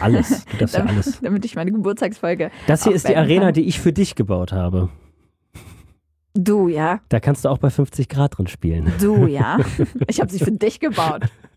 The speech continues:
Speaker 1: Ich baue dir ein
Speaker 2: Schloss.
Speaker 1: Schloss. Okay, jetzt hau raus.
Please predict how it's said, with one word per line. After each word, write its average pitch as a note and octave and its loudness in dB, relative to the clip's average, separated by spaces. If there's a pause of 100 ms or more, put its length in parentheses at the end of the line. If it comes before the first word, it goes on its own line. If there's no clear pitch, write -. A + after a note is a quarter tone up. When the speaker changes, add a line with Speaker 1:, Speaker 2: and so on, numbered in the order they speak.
(340)
Speaker 1:
Ich - -2
baue D3 4
dir D#3 2
ein F3+ 4
Speaker 2:
Schloss. F3 4
Speaker 1:
Schloss. - -4 (320)
Okay, F#3+ 2
jetzt E3 0
hau F3+ 2
raus. D3 -2